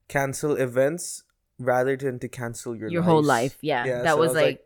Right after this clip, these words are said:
Speaker 2: that was, like, the slogan of the whole
Speaker 1: I understand where he's coming from, but he could have worded it better.
Speaker 2: I know, yeah.
Speaker 1: Right?
Speaker 2: I lo-, I w-,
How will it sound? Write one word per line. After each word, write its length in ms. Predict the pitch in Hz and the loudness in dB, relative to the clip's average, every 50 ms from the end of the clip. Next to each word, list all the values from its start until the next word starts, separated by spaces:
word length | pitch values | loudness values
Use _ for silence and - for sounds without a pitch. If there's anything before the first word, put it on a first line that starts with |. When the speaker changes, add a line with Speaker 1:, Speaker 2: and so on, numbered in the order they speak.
| _ | _
Speaker 2:
that 140 | - 165 160 | -2 0 0
was, 120 | 160 170 160 | 2 2 0
like, 140 | 165 143 | -2 -2
the 100 | - 147 | -2 -6
slogan 400 | 147 - - 156 143 143 151 143 | -6 -4 -2 -2 -2 -2 -2 -4
of 140 | 139 143 127 | -6 -6 -8
the 80 | 143 - | -10 -10
whole 420 | - 143 131 123 131 127 120 - _ _ _ _ _ _ _ _ | -6 -6 -6 -6 -6 -8 -10 -14 _ _ _ _ _ _ _ _
Speaker 1:
I 120 | 139 143 160 | 4 4 6
understand 280 | 185 233 247 302 285 | 6 4 2 2 0
where 80 | 262 233 | 0 0
he's 120 | 226 - | -2 -2
coming 280 | - - 135 143 170 196 | 0 0 0 0 0 -2
from, 200 | - 226 262 277 | -2 -2 -2 -2
but 100 | 190 156 | -2 -2
he 60 | 151 | -2
could 140 | - - 165 | -2 2 2
have 120 | 143 127 127 | 2 2 2
worded 360 | 113 113 120 117 117 117 107 | 0 -2 0 0 -2 -2 -4
it 180 | 110 98 - 101 | -6 -8 -6 -8
better. 300 | 110 104 104 107 110 113 135 | -8 -8 -6 -6 -2 2 2
Speaker 2:
I 120 | 180 180 | 2 2
know, 380 | 170 160 143 139 123 143 147 - _ | 2 0 -4 -4 -6 -8 -12 -16 _
yeah. 280 | - 151 147 120 107 151 | -2 0 0 0 0 -2
Speaker 1:
Right? 300 | 135 139 151 165 170 - - | -4 -4 -4 -4 -4 0 0
Speaker 2:
I 80 | 185 185 | 2 6
lo-, 120 | 180 185 | 8 8
I 140 | 185 - 160 | 8 8 8
w-, 240 | 180 175 151 175 | 8 8 8 6